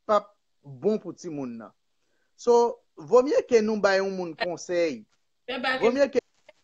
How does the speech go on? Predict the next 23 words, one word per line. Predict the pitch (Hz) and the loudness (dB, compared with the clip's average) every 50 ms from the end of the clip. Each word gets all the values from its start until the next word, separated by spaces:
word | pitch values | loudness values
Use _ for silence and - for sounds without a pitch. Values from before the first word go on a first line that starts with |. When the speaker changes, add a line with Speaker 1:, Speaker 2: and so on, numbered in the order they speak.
| _ - | _ -10
Speaker 1:
moun | 208 190 - | -10 -8 -6
konsey | - 202 - - 208 196 185 185 | -6 -6 -4 -2 -2 -2 0 0
nan | 185 185 180 | -2 -2 -2
relasyon | 175 180 175 175 175 175 165 - - - 185 170 160 147 - | -2 -2 0 2 2 2 0 -2 -6 -6 -6 -6 -6 -6 -8
pou | 170 160 147 | -8 -6 -4
ta | 165 156 151 | -2 -2 -4
kite | - _ 175 147 _ - 170 151 | -4 _ -20 -16 _ -2 -2 0
avèk | 147 147 135 143 139 - 147 | 0 0 -2 -6 -8 -8 -8
yon | 143 143 143 143 147 151 160 | -8 -8 -10 -10 -12 -12 -14
moun | 170 - 196 208 214 220 _ _ _ _ - | -12 -10 -8 -8 -8 -10 _ _ _ _ -12
Speaker 2:
ken | 302 302 302 302 - | -10 -10 -10 -10 -12
fò. | 330 277 254 - - - - | -10 -6 -6 -6 -8 -4 0
Speaker 1:
ki | 180 180 190 | 0 0 0
el | 208 - _ | 0 -6 _
antre. | - 170 - _ _ - 202 208 220 - _ _ - - - 233 | -18 -18 -18 _ _ -6 -6 -6 -6 -6 _ _ -10 -4 -2 2
Imaginon | 247 269 262 240 277 294 294 294 | 4 4 2 2 2 2 4 4
lè | 285 302 339 311 | 4 4 2 0
moun | 285 254 226 | 0 0 2
nan | 226 214 208 | 2 2 2
antre | 208 208 220 | 0 -2 -4
yon | 214 208 | -4 -4
moun | 202 196 185 175 | -4 -6 -8 -8
nan. | 160 156 | -10 -10